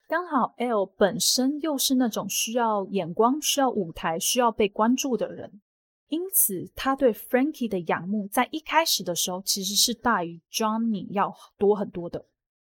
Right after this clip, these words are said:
另外，不晓得大家记不记得我在前面提到的 L 有两个广为人知的外号，一个叫做 Scarface，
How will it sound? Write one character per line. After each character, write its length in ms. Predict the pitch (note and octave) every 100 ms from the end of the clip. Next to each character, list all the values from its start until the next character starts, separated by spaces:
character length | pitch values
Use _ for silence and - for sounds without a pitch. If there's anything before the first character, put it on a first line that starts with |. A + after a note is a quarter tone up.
| _ _ _
另 140 | F4+
外， 160 | F#4 E4+
不 240 | - F4+
晓 320 | E4+ - F#3+
得 160 | E3+ F#3
大 220 | - B3+
家 300 | A#3 A3+ A3+
记 200 | A#3 D#4+
不 140 | C4 G#3
记 180 | C4+
得 180 | A#3 G3+
我 60 | F3
在 160 | A#3+
前 240 | B3+ - G3+
面 240 | A3+ C4+
提 300 | A#3 - F3+
到 300 | - A3+ F#3+
的 420 | F3 E3 - - - _ _
L 280 | C#4+ C#4 G#3
有 220 | F3+ F3+
两 200 | F#3 F3+
个 140 | F#3 F#3+
广 240 | G3 F3
为 140 | F3+
人 200 | F#3+ A#3
知 160 | C4+ D#4
的 140 | D4
外 160 | B3+ B3+
号， 320 | A3+ A#3 G#3
一 80 | -
个 240 | - G3+ F#3+
叫 220 | - G3+
做 180 | G3 E3+
Scarface， 880 | - - G#3 A3 - F3+ G3 -